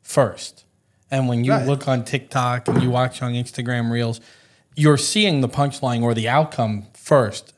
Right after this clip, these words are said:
Speaker 1: and then they're hoping you're gonna go, "Oh, wow, that was cool,"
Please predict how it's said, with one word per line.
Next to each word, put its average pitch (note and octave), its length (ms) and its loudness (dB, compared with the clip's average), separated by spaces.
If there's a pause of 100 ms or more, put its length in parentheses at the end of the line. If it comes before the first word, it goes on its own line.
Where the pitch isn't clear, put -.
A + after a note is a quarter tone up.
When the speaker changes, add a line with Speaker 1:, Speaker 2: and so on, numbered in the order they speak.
Speaker 1:
and C3 140 -2
then C3 100 2
they're B2 120 0
hoping B2 340 -2
you're A#2 100 -2
gonna A2+ 260 0
go, G#2+ 260 -2 (500)
"Oh, G3 100 8
wow, E3+ 240 2
that C#3+ 160 2
was C#3 160 -4
cool," B2 380 -8